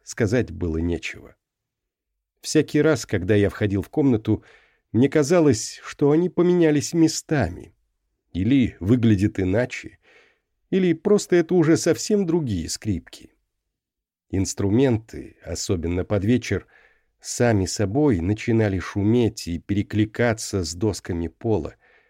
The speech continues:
которые приподнимали дорожки и поскрипывали. Смычки тёрлись об инструменты,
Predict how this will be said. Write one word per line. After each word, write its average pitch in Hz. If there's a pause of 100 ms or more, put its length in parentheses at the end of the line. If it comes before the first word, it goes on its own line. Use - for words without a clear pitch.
(360)
которые 92
приподнимали 90
дорожки 87 (140)
и 80
поскрипывали. - (1040)
Смычки 107
тёрлись 113
об 90
инструменты, 104